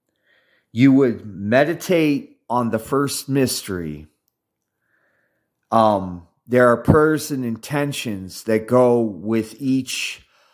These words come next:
of the, uh, the mysteries on the decade. So you would pray those. And by the way, when I get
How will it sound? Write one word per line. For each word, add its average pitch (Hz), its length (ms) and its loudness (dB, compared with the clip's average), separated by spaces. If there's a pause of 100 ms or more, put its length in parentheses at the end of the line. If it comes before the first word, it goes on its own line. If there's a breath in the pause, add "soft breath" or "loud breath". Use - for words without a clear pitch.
(480)
of 107 680 2
the, 101 720 -8
uh, 85 540 -2 (1700)
the 113 200 2
mysteries 110 1000 0
on 101 280 -2
the 98 80 -6
decade. 80 640 -6 (760)
So - 160 -4
you 107 220 4
would 110 200 2
pray 120 300 4
those. 90 680 -4
And 110 160 -4
by 127 180 2
the 117 140 -2
way, 101 300 -2
when 101 280 -6
I 104 100 -2
get 110 300 -2